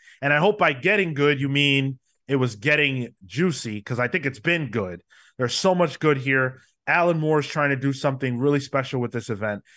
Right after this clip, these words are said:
and I love the look at something that never got to actually happen.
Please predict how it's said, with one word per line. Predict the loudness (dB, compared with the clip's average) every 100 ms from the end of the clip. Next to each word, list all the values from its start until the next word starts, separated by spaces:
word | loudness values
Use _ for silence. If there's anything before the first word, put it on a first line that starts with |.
| -20 -6
and | 0
I | 2 2
love | 4 4 2 0
the | 0 0
look | 0 0 0 -2 -6
at | -6 -6
something | -6 -6 -6 -6
that | -4 -4 -8 _ _ _ _ _ _ _ _ -8
never | 0 2 4 2
got | 0 -2
to | -6
actually | -8 -6 -12 -12
happen. | -12 -12 -16